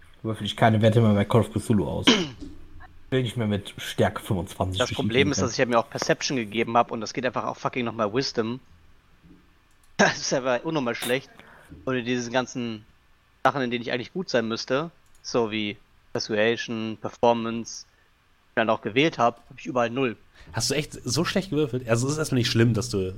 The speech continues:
Speaker 3: null hast. Das ist
Speaker 2: Äh, ich
Speaker 3: ja,
Speaker 2: weiß nicht,
Speaker 3: ne?
Speaker 2: ich weiß nicht, warum bei, ich weiß nicht, warum bei Charisma in dem Feld null drin steht. Ah, nee, da steht eine zehn drin. Ähm.
Speaker 3: Ja, das da drüber ist quasi der Modifier. Das bedeutet, du kriegst für einen Wurf darauf kriegst du nicht, keinen Pluswert noch keinen Minuswert.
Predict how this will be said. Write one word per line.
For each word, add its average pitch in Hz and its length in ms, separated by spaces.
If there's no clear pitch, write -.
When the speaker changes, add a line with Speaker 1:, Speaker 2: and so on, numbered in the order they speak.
Speaker 3:
null 101 340
hast. - 380
Das 127 100
ist 139 60
Speaker 2:
Äh, - 40
ich - 40
Speaker 3:
ja, - 60
Speaker 2:
weiß 180 120
nicht, 190 100
Speaker 3:
ne? 127 40
Speaker 2:
ich 131 60
weiß 165 160
nicht, 170 100
warum 143 180
bei, 135 160
ich - 160
weiß 139 140
nicht, - 160
warum 117 220
bei 117 200
Charisma 127 440
in 110 80
dem 110 120
Feld 113 260
null 135 160
drin 107 160
steht. 113 340
Ah, - 40
nee, 127 100
da 107 60
steht 120 140
eine 107 80
zehn 117 240
drin. 113 200
Ähm. 110 340
Speaker 3:
Ja, 98 160
das 104 160
da - 60
drüber 127 240
ist 120 80
quasi 113 200
der 107 80
Modifier. 98 460
Das 90 140
bedeutet, 98 320
du 98 60
kriegst - 340
für - 140
einen 98 120
Wurf 120 180
darauf 107 300
kriegst - 180
du 98 140
nicht, 101 240
keinen 101 200
Pluswert 113 360
noch 95 120
keinen 87 180
Minuswert. 87 360